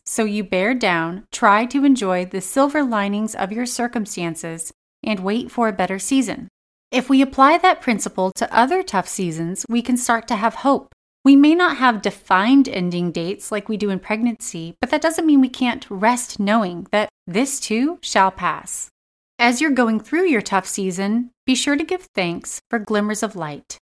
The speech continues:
Of course, the ultimate example is Horatio being thankful that his wife was saved despite losing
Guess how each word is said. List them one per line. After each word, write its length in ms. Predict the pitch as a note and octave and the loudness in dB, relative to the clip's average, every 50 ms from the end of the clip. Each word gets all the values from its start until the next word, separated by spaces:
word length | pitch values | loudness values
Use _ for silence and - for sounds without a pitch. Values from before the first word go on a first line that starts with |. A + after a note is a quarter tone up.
| _ _ _ _ - | _ _ _ _ -2
Of 160 | - A#3+ - | 0 0 0
course, 420 | - - G#3 G3 G3+ A#3+ C4 - - | -2 -2 0 0 0 0 -2 -4 -4
the 200 | - C4+ B3 - | -4 -4 -2 -2
ultimate 400 | G#3 G#3 G#3 - A#3+ A#3 B3 D4+ | -2 -4 -2 0 0 0 0 -2
example 480 | C#4 C#4 - G3 F3+ F3 F3 F#3+ F#3+ | -2 -4 -2 -4 -4 -4 -4 -6 -6
is 120 | G3 F#3+ - | -6 -6 -6
Horatio 540 | - G3+ F#3 G3 A3 B3+ - - A#3+ G3+ | -6 -4 -2 0 0 0 0 -2 -2 -2
being 240 | F#3+ G3 F#3+ F#3+ F3+ - _ | -2 -2 -2 -4 -4 -4 _
thankful 520 | B3 C#4+ F4+ - - G#3 F3+ E3+ F3+ F3+ - | 0 2 2 2 0 -2 -2 -2 -4 -4 -2
that 120 | G#3 G#3+ | -2 0
his 220 | A3+ A3 G#3+ - | 0 -2 -4 -2
wife 280 | G3+ F#3+ G3+ A3 - - | -2 -2 -2 -2 -2 -2
was 140 | C4+ B3+ B3+ | -2 -2 -2
saved 460 | - - F#3 F3 G3 A3+ A3 - - | -4 -4 -4 -4 -6 -6 -8 -10 -12
despite 540 | - G3+ G3+ - - - G3+ G#3 - - - | -10 -8 -8 -4 -2 0 0 0 -2 -4 -8
losing 540 | G#3 G#3 G#3 G3 G3 G3 F#3+ F#3 - C#4 | -8 -6 -6 -6 -6 -6 -6 -6 -8 -12